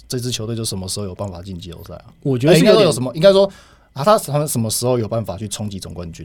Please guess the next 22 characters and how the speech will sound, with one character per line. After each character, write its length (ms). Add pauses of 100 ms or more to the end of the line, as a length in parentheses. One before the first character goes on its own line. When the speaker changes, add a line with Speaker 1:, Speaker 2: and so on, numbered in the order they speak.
(120)
Speaker 1:
啊？ 80 (120)
Speaker 2:
嗯， 220 (220)
Speaker 1:
对。 100
Speaker 2:
我 140
觉 100
得 40
是 100
有 120
点 160
接 200
近 160
的 80
感 180
觉， 120
有 140
点 200
味-， 180
味 160
道 180
起 180
来 80
了。 100